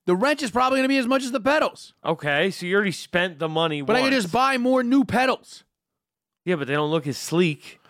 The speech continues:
Speaker 2: And then you got the fucking wrench forever if you ever wanna go back to those pedals.
Speaker 1: <sighs> I don't know, Mike.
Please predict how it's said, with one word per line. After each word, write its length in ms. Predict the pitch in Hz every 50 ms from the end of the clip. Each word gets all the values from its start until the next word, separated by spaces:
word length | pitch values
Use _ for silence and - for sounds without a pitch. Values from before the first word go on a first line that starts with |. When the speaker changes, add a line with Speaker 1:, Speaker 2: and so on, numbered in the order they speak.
| _ -
Speaker 2:
And 120 | 117 123 135
then 140 | 143 147
you 140 | 147 147 147 131
got 400 | 110 139 135 143 156 156 - -
the 80 | 135
fucking 680 | - - 156 139 131 - 143 135 127 123 120 113 107 - -
wrench 300 | 117 135 135 135 127 -
forever 560 | - - 120 117 135 165 165 123 117 110 113
if 180 | 120 120 - 123
you 80 | 123
ever 120 | 123 117 120
wanna 180 | 117 117 120
go 80 | 113 110
back 220 | 98 117 117 120
to 80 | - 117
those 200 | 120 139 165 -
pedals. 420 | - - 104 87 - - - - _ _ _ _ _ _ _ _ _ _ _ _ _ _ _ _ _ _ _ _ _ -
Speaker 1:
<sighs> 1080 | - - - - - - _ _ _ _ _ _ _ _ _ _ _ _ _ _ - -
I 120 | 180 214
don't 120 | 220 202 185
know, 140 | 165 151 143
Mike. 340 | 143 139 139 135 - -